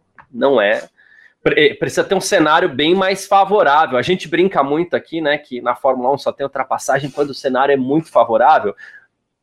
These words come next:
Tem dois ou três malucos aí que, que, que extraem um pouco a mais no momento de uma ultrapassagem.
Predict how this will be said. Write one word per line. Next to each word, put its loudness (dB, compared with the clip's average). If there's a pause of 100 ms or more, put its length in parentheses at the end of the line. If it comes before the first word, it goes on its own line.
(180)
Tem 4
dois 0
ou 0
três 2
malucos 2
aí 2
que, -10 (260)
que, -10
que -10
extraem 4
um -2
pouco -2
a 2
mais -2
no -10
momento -4
de -16
uma -6
ultrapassagem. -2